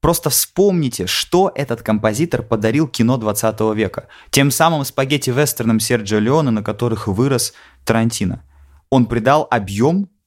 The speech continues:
которого не было у этих фильмов и у этих картин без музыки. Посмотрите сцену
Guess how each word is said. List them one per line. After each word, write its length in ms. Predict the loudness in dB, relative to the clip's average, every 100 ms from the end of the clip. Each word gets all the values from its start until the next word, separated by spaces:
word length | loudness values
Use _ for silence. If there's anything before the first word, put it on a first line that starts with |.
| _ _ _ -4
которого 360 | 0 2 4
не 240 | 4 4 0
было 240 | -2 -2
у 160 | -2 -4
этих 200 | -4 -8
фильмов 440 | -2 0 -2 -4
и 60 | -2
у 40 |
этих 220 | -2 -4
картин 400 | -4 -4 0 0
без 220 | 2 0 2
музыки. 460 | 0 -2 -10 -14 -18 _ _ _
Посмотрите 560 | -2 0 0 0 -2 -4
сцену 720 | -4 0 2 2 2 -2